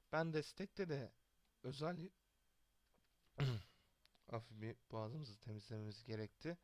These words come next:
Özel yeteneğin önemli olduğunu düşünüyorum. Çünkü rakibi her zaman geçmeye çalışıyor. Dribbling yeteneğinin özel yetenekle bence birleştiğini söylemek lazım.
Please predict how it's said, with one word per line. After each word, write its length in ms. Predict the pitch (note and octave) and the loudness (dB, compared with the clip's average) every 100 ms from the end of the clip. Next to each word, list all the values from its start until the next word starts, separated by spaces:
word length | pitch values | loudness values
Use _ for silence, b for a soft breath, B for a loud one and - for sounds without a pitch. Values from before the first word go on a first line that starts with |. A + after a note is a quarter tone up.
| B B B B B | B B B B B
Özel 380 | - A#2 A2+ A#2+ | -2 2 4 4
yeteneğin 500 | A#2 G#2+ A2 B2 C#3+ - _ | 2 0 -2 -2 -4 -12 _
önemli 340 | - A#2 A#2 A#2+ | -2 2 2 0
olduğunu 320 | A#2+ A2 G#2+ | -2 -4 -6
düşünüyorum. 440 | G2+ - A2+ C#3+ B B B B | -8 -8 -4 -4 B B B B
Çünkü 420 | - - C3+ C#3 - - | -16 -4 -2 -2 -6 -4
rakibi 420 | A#2 A2+ B2+ B2+ | -2 -2 0 0
her 180 | A2+ B2 | 2 2
zaman 360 | A#2 A#2 C3 C#3+ | 2 -2 -2 -4
geçmeye 360 | A#2+ A2+ - A#2 | -2 -2 -2 -4
çalışıyor. 360 | A2+ G#2 C3+ A#2 | -4 -6 -8 -4
Dribbling 420 | A#2 - G#2+ - | -6 -6 -12 -10
yeteneğinin 460 | A2 G#2+ A2 A#2+ - | -8 -6 -6 -6 -10
özel 320 | C3 A2 A2+ G#2+ | -10 -6 -4 -4
yetenekle 440 | - G#2+ G2 A#2 | -6 -10 -6 -4
bence 360 | A2+ G#2+ A#2+ B2+ B B B B B - | -4 -4 -8 -10 B B B B B -10
birleştiğini 800 | A2+ A2+ A2+ A2 - A#2 A#2 D3 | -4 0 2 0 -2 -4 -2 -4
söylemek 640 | - A#2 A2 A2+ C3+ - | -4 -4 -2 -2 -4 -2
lazım. 360 | A#2 A2+ G#2 | 0 0 -4